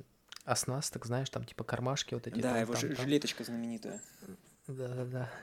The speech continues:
Speaker 2: Я помню, когда у нас было, когда мы жили в общежитии на Пролетарской,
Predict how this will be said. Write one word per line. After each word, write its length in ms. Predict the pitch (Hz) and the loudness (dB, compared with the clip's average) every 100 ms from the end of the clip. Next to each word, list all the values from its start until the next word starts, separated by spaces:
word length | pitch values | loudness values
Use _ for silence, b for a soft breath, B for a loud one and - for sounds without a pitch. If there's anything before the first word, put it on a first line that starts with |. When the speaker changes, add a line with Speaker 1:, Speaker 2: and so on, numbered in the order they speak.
| - | -6
Speaker 2:
Я 60 | 135 | 0
помню, 200 | 151 131 | 2 2
когда 320 | 117 127 123 | 2 4 4
у 60 | 123 | 4
нас 160 | 117 | 0
было, 340 | - 120 120 - B B | 0 2 2 -4 B B
когда 180 | - 135 | 6 8
мы 80 | 123 | 8
жили 320 | 131 120 117 | 2 2 0
в 60 | 120 | -2
общежитии 420 | - 123 135 - | -2 -2 -2 -2
на 80 | 113 | -2
Пролетарской, 640 | 113 117 139 - 113 107 | -2 2 2 2 0 0